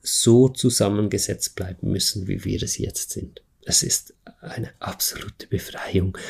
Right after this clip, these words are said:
und es bringt viel, viel mehr in den Augenblick auch. Auch weil ich mir bewusst bin, hey, so wie es mich jetzt gibt, in diesem Augenblick gibt's mich wirklich nur jetzt.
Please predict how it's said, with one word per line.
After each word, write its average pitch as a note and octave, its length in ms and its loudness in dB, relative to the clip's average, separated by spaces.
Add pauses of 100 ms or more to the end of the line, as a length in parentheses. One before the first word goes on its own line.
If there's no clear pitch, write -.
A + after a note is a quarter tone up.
(320)
und A2 80 4
es G2+ 160 2
bringt G2 260 0
viel, A3+ 380 10
viel D3 240 8
mehr G#2+ 220 10
in F#2+ 200 4
den F#2 100 -4
Augenblick F2+ 580 -4
auch. - 320 -8 (320)
Auch A2+ 180 4
weil B2+ 360 10
ich E3+ 160 8
mir D3 180 6
bewusst A#2 640 6
bin, A2+ 320 4 (240)
hey, E2+ 360 0
so - 600 2
wie F#2 160 0
es - 180 -2
mich B2 400 2
jetzt G#2 600 0
gibt, - 340 -4
in A#2 240 -8
diesem - 360 4
Augenblick - 640 -6
gibt's - 320 -4
mich C#3+ 440 0
wirklich E3 520 6
nur D#3+ 220 8
jetzt. - 640 -2